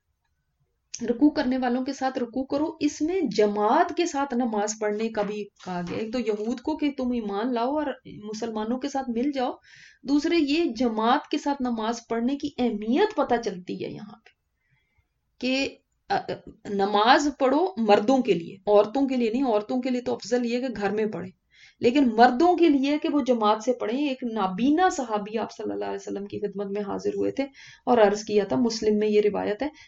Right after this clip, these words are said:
कि मेरे साथ कोई आदमी नहीं है जो मुझे मस्जिद तक ले आए, तो आप मुझे इजाजत दें, मैं घर में ही नमाज पढ़ लिया करूँ। आपने फरमाया, "अच्छा, ठीक है।"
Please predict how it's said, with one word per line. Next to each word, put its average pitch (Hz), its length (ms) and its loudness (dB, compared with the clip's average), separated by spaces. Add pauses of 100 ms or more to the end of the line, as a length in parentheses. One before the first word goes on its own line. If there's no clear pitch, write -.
(100)
कि 330 80 0
मेरे 311 260 4
साथ 330 200 2
कोई 349 120 6
आदमी 247 440 6
नहीं 247 180 4
है 262 80 2
जो 269 80 0
मुझे 254 180 2
मस्जिद 220 420 -2
तक 214 140 -4
ले 180 160 -2
आए, - 100 -10 (920)
तो 330 100 2
आप 302 160 4
मुझे 302 200 4
इजाजत 285 300 6
दें, 294 160 4
मैं 294 140 6
घर 254 180 2
में 277 120 6
ही 320 60 6
नमाज 269 340 4
पढ़ 254 140 2
लिया 233 160 2
करूँ। 226 300 -8
आपने 240 200 -2
फरमाया, 226 320 -4
"अच्छा, 220 160 -8
ठीक 262 300 -4
है।" 277 80 -4